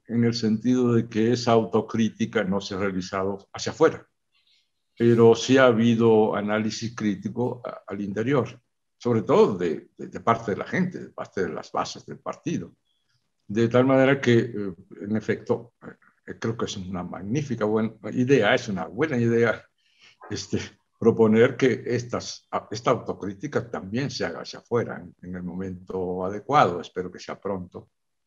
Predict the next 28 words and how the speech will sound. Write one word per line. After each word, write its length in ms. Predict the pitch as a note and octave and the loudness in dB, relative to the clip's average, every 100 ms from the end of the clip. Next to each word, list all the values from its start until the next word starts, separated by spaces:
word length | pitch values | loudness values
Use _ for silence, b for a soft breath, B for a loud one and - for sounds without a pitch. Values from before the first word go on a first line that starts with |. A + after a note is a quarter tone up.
| _ _ _ _ _ _ | _ _ _ _ _ _
Pero 500 | C3+ C3+ C3+ C3 B2+ | 6 8 10 10 8
lo 200 | B2+ B2 | 8 6
fundamental 880 | B2 C3+ C3 B2 B2 A#2+ F3 B3+ B3 | 4 2 4 4 4 4 4 4 4
es 420 | A#3+ A#3+ A#3 - | 2 2 0 -4
que 880 | - F3 D#3+ D3+ C#3 C3 B2+ A#2 A2 - - _ _ - | -2 0 2 4 6 6 6 4 2 -4 -18 _ _ -10
se 180 | - | 0
inicie 360 | B2 B2 F#3+ A#3 | 2 2 2 0
el 80 | - | 0
proceso 340 | A2+ C#3+ D3 | -2 -4 -6
interno 600 | C#3 - B2 F#3 F#2+ F#2 | -6 -6 -6 -4 -6 -8
de 280 | F#2 G2 F#2 _ _ _ _ - | -8 -10 -12 _ _ _ _ -8
reconstitución, 1400 | G2+ A2 G#2+ A2 - A2 F#2 F#2+ - G#2 C#3+ D#3 A#2+ B1 - _ _ _ _ _ | -2 -2 0 -4 -2 -4 -4 -4 -4 -2 -2 -2 -2 -4 -10 _ _ _ _ _
de 300 | F2 G2 G2 | -6 -4 -4
rescate 800 | - G#2 G2 - - C#3+ F3+ A2+ | -2 -2 0 0 4 4 4 0
de 100 | F2+ | -2
Morena, 640 | E2+ E2 G2+ C3+ - - - _ _ | -6 -6 -4 -4 -6 -10 -20 _ _
en 160 | F2+ F2+ | -14 -6
términos, 560 | G2+ G#2+ A2 G#2 F#2+ | -6 -4 -6 -6 -10
digamos, 520 | F#2 F2 F#2+ F#2+ F#2+ | -8 -6 -6 -8 -10
de 240 | F2+ E2+ - _ _ _ _ _ _ - | -14 -14 -18 _ _ _ _ _ _ -6
lograr 420 | G#2+ G2+ G#2+ C#3+ | -2 2 4 4
de 120 | C#3 | 4
nuevo 340 | G#2+ A#2 C3 A#2+ | 4 4 4 4
la 160 | G#2 | 2
participación 760 | G#2 - - F2 G#2 G2+ C3+ A#2 | -2 -6 -10 -8 -6 -4 -2 -2
de 80 | F2 | -4
la 80 | |
gente, 320 | - - - | -8 -18 -20